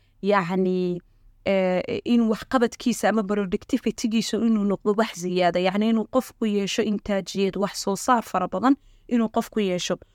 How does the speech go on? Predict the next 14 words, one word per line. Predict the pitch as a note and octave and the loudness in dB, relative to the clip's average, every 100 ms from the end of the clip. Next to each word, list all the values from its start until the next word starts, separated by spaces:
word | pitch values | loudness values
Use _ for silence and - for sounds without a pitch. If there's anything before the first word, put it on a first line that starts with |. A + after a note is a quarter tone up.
| _ - | _ 2
Waayo, | G#3 G#3+ | 4 4
subaxii | - C4+ C4+ C#4 | 0 -2 2 4
markaad | B3+ A3+ G#3+ | 2 2 -4
soo | - A3+ | -2 -2
kacdid, | A3+ G3+ F#3 G#3+ - _ _ | -2 -4 -2 -4 -6 _ _
eed | A3+ A3 | -4 -2
salaadii, | A3 G#3+ A3+ G3 G#3+ G#3 | 0 2 2 2 0 0
ee, | G3+ G3 F#3+ | -2 -2 -4
subax | - G#3+ A3 - | -6 -4 -4 -4
tukatid, | - - - G#3+ _ _ _ | -8 -8 -6 -8 _ _ _
eed | A3 - | -4 -2
adkaar | G3+ - A3 A3 | -4 -2 0 2
yar | G#3+ - | 0 -2
akhrisatid, | F#3+ - - G3+ G#3+ | -6 -6 -6 -6 -6